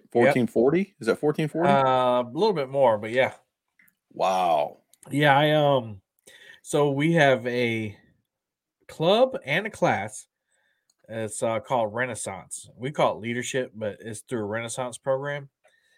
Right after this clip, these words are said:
Speaker 1: And they s-, the, I had mentioned something where somebody heard me. I think the sponsor heard me say that I had cooked ch-, fried chicken wings, but I had, I had fried chicken wings for the faculty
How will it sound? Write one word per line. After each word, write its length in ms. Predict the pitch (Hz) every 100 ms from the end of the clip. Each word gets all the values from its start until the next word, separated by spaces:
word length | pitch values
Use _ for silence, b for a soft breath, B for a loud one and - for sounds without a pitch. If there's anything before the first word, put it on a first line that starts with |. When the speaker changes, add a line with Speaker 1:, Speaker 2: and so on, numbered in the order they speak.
| _ _ -
Speaker 1:
And 380 | 120 120 113 110
they 200 | 120 135
s-, 300 | 131 - - _ 104 110
the, 200 | 127 -
I 140 | 147
had 120 | 156 143
mentioned 440 | 175 185 170 131
something 600 | - 214 233 226 196 170 -
where 160 | 143
somebody 420 | 127 214 202 185 139
heard 220 | 143 127
me. 60 |
I 60 | 127
think 240 | 185 185
the 60 | 127
sponsor 520 | - 143 156 151 127
heard 240 | 127 147 139
me 100 | 123
say 240 | - 131
that 120 | 123 113
I 140 | 120
had 140 | 113
cooked 260 | - 127 -
ch-, 160 | - - -
fried 340 | 131 131 117
chicken 340 | - 127 113
wings, 420 | 113 104 101 - - b b b b b b b
but 120 | 131 139
I 160 | 147
had, 260 | 143 123 -
I 140 | 135 135
had 120 | 127
fried 280 | 170 170 -
chicken 280 | 165 156
wings 180 | 143 131
for 120 | 139
the 80 | 113
faculty 840 | - 156 170 - 117 117 107 101